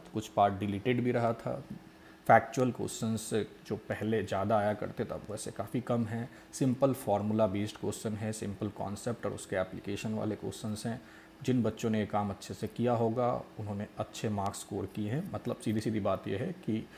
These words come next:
पिछले बार तक जब जैसे फिफ्टी परसेंट टाइप मार्क्स स्कोर करने को more or less ठीक कंसीडर किया करते थे, अब एवरेज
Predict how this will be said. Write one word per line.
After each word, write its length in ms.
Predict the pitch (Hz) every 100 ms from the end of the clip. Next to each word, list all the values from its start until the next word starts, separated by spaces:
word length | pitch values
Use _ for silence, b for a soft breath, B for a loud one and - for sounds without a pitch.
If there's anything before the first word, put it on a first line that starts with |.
| B B
पिछले 320 | - - 127
बार 280 | 117 104 101 -
तक 140 | 185
जब 160 | - -
जैसे 220 | 98 -
फिफ्टी 300 | 110 117 -
परसेंट 360 | 123 107 117 107
टाइप 160 | 104 104
मार्क्स 360 | 101 104 -
स्कोर 280 | - 113 107
करने 300 | - 107 104
को 80 | 120
more 200 | 123 135
or 100 | 127
less 200 | 123 -
ठीक 180 | 156 -
कंसीडर 400 | 104 107 120 104
किया 160 | 101
करते 260 | 90 - 107
थे, 180 | - 214 -
अब 200 | 117 123 - B B B - 127
एवरेज 500 | 120 117 143 135